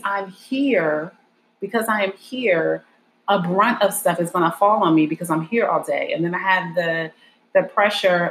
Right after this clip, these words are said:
of maintaining because people are coming through and you never know when someone's gonna wanna see the house.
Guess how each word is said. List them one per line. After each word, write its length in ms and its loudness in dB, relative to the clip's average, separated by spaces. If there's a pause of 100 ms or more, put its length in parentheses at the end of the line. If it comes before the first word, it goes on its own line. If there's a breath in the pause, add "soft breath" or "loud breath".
of 360 -2
maintaining 680 -2
because 240 -10
people 240 -4
are 100 -2
coming 360 -6
through 420 -2
and 240 0
you 60 -2
never 240 -2
know 180 2
when 220 0
someone's 280 -2
gonna 180 -2
wanna 200 0
see 120 -8
the 80 -8
house. 440 -2